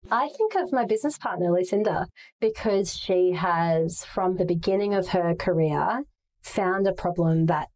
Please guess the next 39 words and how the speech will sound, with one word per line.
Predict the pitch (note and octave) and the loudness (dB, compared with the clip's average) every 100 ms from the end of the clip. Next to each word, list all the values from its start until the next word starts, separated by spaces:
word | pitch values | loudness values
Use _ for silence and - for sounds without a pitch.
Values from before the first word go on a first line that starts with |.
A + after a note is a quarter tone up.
| _ | _
needs | A3+ F3+ E3+ E3 | 0 2 2 2
solving, | - D#3+ D#3+ A3+ D4+ | 0 0 0 0 0
that | - | -2
she's | - F#3 E3+ | -2 0 0
so | - - F#3+ F3 F3 | -2 -2 0 0 0
passionate | E3+ D3+ F#3+ F3 | -2 -4 0 0
about, | D#3+ D#3 - D4 - | 0 -2 -2 -4 -2
and | F#3 F3+ - | -2 0 0
everything | G3+ F#3+ F#3 G#3 F3+ | 0 0 -2 0 0
about | E3 E3 E3 - | 2 0 -2 -2
her | F#3+ E3 D#3+ | 0 2 4
work | E3 D#3 G3+ - - _ _ _ _ _ _ | 2 2 -2 -4 -10 _ _ _ _ _ _
to | - F3+ | -2 0
date | E3+ D#3 D3 | 0 0 -2
has | - D#3+ | 0 -2
been | - E3 D#3 | 0 0 2
around | D3+ D3+ D3 | 2 0 -2
solving | - D#3+ D#3 D3+ | 0 -2 0 0
that | - | -2
problem | - C#3+ D3+ B2 | -4 -2 0 0
and | B2+ D3 C#3+ C#3+ | 0 0 0 2
really | F3 F3 D#3+ | 2 2 2
diving | D#3 C#3+ D3 D#3 | 0 -2 0 2
in | D3+ D3 | 2 2
and | C#3+ | 0
being | D3 D3 | 0 -2
passionate | D3 C#3+ - F3 D3 | -2 -4 -2 0 0
about | D3 C3+ D3 | 0 -2 0
it | |
and | D3 | 0
having | D3+ C#3 D3+ D#3+ | 0 0 2 0
huge | - G3 F3+ F3+ - | 0 0 2 0 0
influence | E3 - D3 C#3+ E3+ | 0 0 -2 -2 -2
in | D3+ | 0
doing | B2+ C3 | 0 0
that. | B2 - | -2 -2
And | E3 D#3 | 0 0
to | - | 0
me, | D#3+ D3+ C#3+ C#3+ | 0 2 2 2